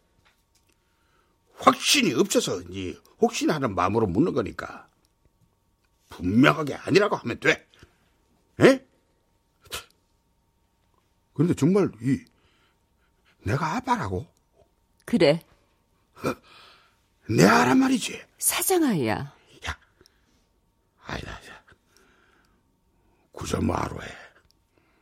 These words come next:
Speaker 1: 사장 의심대로 가는 거야.
Speaker 2: 아, 무슨 말이야 그게?
Speaker 1: 어차피 이사회에서 사장 해임권은 통과되겠지만은 혹시 모를 만약에 대비하는 것도 나쁘진 않지.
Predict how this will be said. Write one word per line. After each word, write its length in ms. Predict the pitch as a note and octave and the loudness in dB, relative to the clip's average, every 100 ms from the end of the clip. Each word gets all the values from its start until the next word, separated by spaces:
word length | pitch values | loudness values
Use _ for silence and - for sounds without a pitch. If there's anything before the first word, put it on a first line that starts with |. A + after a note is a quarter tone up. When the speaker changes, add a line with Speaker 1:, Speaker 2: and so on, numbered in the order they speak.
| _ _ _ _ _ _ _ | _ _ _ _ _ _ _
Speaker 1:
사장 400 | - - - - | -12 -10 -6 -4
의심대로 480 | - D#2 - E2 - | -4 -4 -4 -6 -6
가는 240 | - - E2+ | -4 -2 -2
거야. 120 | - - _ _ _ _ | -4 -16 _ _ _ _
Speaker 2:
아, 100 | - - _ _ _ _ _ _ _ _ - | -14 -14 _ _ _ _ _ _ _ _ -12
무슨 440 | F#3 F#3 - F4+ | -8 -6 -4 -4
말이야 260 | G4+ D4 C#3 | -4 -4 -4
그게? 340 | - - C#4+ C5 _ _ _ _ _ _ - | -8 -12 -12 -14 _ _ _ _ _ _ -18
Speaker 1:
어차피 720 | - A1+ - E2 - - F2 - _ _ _ _ _ _ _ _ _ | -12 -8 -6 -6 -6 -6 -8 -14 _ _ _ _ _ _ _ _ _
이사회에서 760 | - E2 - E2+ E2 D2+ C#2 - | -4 -2 -2 -2 -4 -4 -6 -6
사장 400 | - - G2 D2+ | -8 -6 -6 -4
해임권은 500 | - A2+ - - D2+ | -4 -4 -4 -8 -8
통과되겠지만은 880 | - G2 - G2 F2+ A2 E2 D#2 - _ _ _ _ _ _ _ _ _ _ _ _ _ | -6 -4 -4 -4 -4 0 0 -2 -10 _ _ _ _ _ _ _ _ _ _ _ _ _
혹시 560 | - - F#3 - - G3 | -14 -8 -4 -4 -2 -2
모를 320 | A2 F#2 D#2+ | -2 -2 -2
만약에 920 | C#2+ C#2+ - A2+ D#3 A3+ B3 G#3 D#3 | -2 0 4 6 4 2 -2 0 -4
대비하는 420 | - - G#2 E2+ | -4 -2 -2 -4
것도 180 | E2 - | -6 -8
나쁘진 380 | - - D3+ B2+ | -6 -8 -6 -4
않지. 280 | A#2+ - | -4 -6